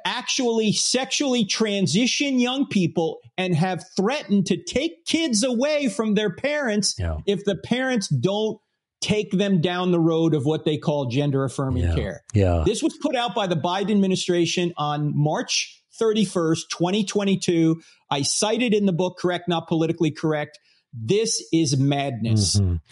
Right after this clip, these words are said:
Speaker 2: Schreier's book is Irreverse-, Irreversible Damage, and,
Speaker 1: Yes.
Speaker 2: uh, she, she makes all these points. In fact,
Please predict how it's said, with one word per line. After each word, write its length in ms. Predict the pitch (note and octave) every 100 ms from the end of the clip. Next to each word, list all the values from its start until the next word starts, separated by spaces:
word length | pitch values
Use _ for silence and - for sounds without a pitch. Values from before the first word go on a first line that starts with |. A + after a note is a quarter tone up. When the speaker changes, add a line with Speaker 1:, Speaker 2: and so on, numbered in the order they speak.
| - - - - -
Speaker 2:
Schreier's 440 | - F3+ E3+ C3+ G2+
book 220 | D3 C3
is 120 | A2+
Irreverse-, 680 | - F3+ C#3+ G#2 C3+ A#2 - - _
Irreversible 800 | D3 C#3+ A2 G#2+ B2+ A#2+ B2+ F#2
Damage, 580 | E2+ A#2+ C3 G#2 D#2+ - -
and, 320 | A2+ G2+ G#2
Speaker 1:
Yes. 100 | G#2
Speaker 2:
uh, 480 | G#2 F#2+ F#2+ F#2+ F2+
she, 380 | - B2 G2+ G2+
she 180 | - A2+
makes 300 | A#2 G#2+ B2
all 80 |
these 180 | G2+ G2+
points. 320 | - A2+ G2+ A2
In 160 | A2+
fact, 500 | G#2+ E3 D#3 G#2 -